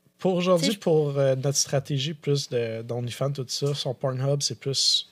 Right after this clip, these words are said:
Speaker 1: pour capter les gens puis l'envoyer vers son
Speaker 2: Tu
Speaker 1: OnlyFans.
Speaker 2: mets comme un, un preview de ce qu'il y a sur ton OnlyFans,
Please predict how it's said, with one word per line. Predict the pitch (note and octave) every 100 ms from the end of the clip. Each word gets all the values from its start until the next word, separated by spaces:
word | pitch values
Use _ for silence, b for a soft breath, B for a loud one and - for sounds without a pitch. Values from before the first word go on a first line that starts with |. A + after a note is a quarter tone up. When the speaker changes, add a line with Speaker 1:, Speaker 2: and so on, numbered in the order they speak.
| _ _
Speaker 1:
pour | - C3+
capter | - B2 - D3
les | C#3 B2+
gens | B2 C#3
puis | C#3+ C#3
l'envoyer | B2 C3+ B2+ C3 C3+
vers | C3 A#2+
son | -
Speaker 2:
Tu | A#2
Speaker 1:
OnlyFans. | A#2 A3+ E3+
Speaker 2:
mets | A#3
comme | C4+
un, | B3 A3
un | G#3
preview | G#3 - A#3 G3+ A#3 A#3+
de | A3
ce | G#3 -
qu'il | - A#3
y |
a | G#3+ G#3+
sur | G#3
ton | - G#3
OnlyFans, | G#3 G3+ G#3